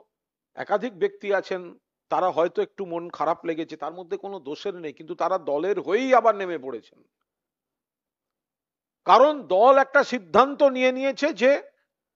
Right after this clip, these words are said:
কে প্রার্থী। এত বড় দল, এত বড় পরিবার, দলের প্রতি মানুষের সমর্থন, ফলে একাধিক রাজনৈতিক কর্মীর একটা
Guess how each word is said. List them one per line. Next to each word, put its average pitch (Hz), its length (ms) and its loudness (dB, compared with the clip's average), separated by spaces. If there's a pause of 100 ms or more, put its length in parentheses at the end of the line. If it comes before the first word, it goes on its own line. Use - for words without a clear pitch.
(580)
কে 302 120 6 (140)
প্রার্থী। 165 420 0 (1300)
এত 160 180 -6 (120)
বড় 226 120 4 (180)
দল, 175 120 4 (140)
এত - 80 -12 (120)
বড় 208 120 -2 (120)
পরিবার, 160 380 -2 (1700)
দলের 185 420 4
প্রতি 220 200 -4 (100)
মানুষের 190 340 -6 (100)
সমর্থন, 180 440 -6 (120)
ফলে 190 160 -6 (600)
একাধিক 214 420 -8 (140)
রাজনৈতিক 175 480 -14 (100)
কর্মীর 175 340 -10 (580)
একটা - 300 -2